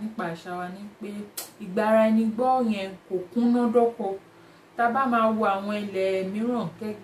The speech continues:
kẹ́ n fi àwọn Ìgbò, kí n fi ṣe àkàwé. Àwọn Ìgbò, wọn,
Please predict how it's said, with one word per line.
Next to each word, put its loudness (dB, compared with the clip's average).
kẹ́ -4
n -6
fi -12
àwọn -4
Ìgbò, -2
kí -18
n -12
fi -14
ṣe -10
àkàwé. -6
Àwọn 2
Ìgbò, 4
wọn, 4